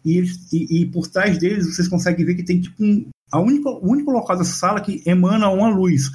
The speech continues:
como se tivesse uma, uma, alguma coisa muito brilhante por trás dessa, desses painéis. Se tivesse um, tem um painel de metal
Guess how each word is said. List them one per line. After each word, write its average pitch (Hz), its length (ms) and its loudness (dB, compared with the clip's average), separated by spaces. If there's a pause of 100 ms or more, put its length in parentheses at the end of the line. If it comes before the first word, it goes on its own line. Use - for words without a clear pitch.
(280)
como 202 160 0
se 208 60 -6
tivesse 208 360 0
uma, 208 280 4
uma, 180 520 2 (320)
alguma 196 300 2
coisa 180 200 4
muito 226 240 2
brilhante 202 520 0
por - 220 -8
trás 196 320 0
dessa, 185 280 0
desses 151 280 -2
painéis. 151 500 2
Se 127 80 -4
tivesse 143 260 2
um, 143 80 -2
tem - 240 -4
um 147 160 0
painel 151 380 2
de 165 80 -2
metal 135 520 -2